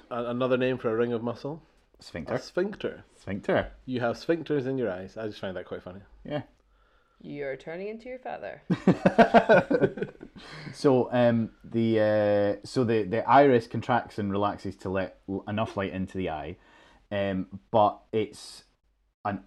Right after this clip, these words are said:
Speaker 2: autonomic reflex. So that means it
Speaker 3: Oh, hello.
Speaker 2: Yeah, I know, big word, right? So what it means is,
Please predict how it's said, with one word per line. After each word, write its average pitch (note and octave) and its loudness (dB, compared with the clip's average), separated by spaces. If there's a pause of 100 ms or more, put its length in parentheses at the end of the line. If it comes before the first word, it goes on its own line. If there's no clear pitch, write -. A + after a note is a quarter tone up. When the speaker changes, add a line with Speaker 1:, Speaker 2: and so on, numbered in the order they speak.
(120)
Speaker 2:
autonomic A2+ -2
reflex. A#2 -4 (300)
So - -8
that A2 0
means G#2 -4
it G2 -4
Speaker 3:
Oh, D3 -2
hello. F3+ 4
Speaker 2:
Yeah, G2 0
I F2+ -2
know, A2 0 (100)
big G#2 -2
word, G#2 2
right? F#2 -4 (280)
So A#2 -2
what B2+ 2
it A#2+ 2
means B2 4
is, G2+ 0